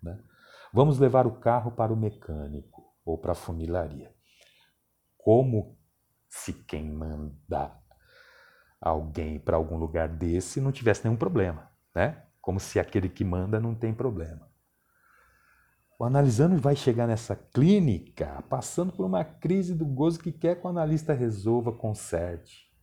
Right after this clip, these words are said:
Faça com que essas coisas voltem a funcionar como antes. Não quer ser livre do sintoma, quer que o sintoma volte a ser eficiente naquela satisfação substituta,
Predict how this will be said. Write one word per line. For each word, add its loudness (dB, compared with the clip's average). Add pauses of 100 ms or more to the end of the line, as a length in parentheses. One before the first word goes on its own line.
(720)
Faça 2
com -4
que -2
essas -6
coisas -2
voltem 0
a -16
funcionar -8
como -10
antes. -16
Não 6
quer 4
ser 0
livre -2
do -14
sintoma, -12
quer -2
que -6
o -8
sintoma -8
volte -4
a -12
ser -6
eficiente -6 (1500)
naquela -2 (460)
satisfação -4 (720)
substituta, -6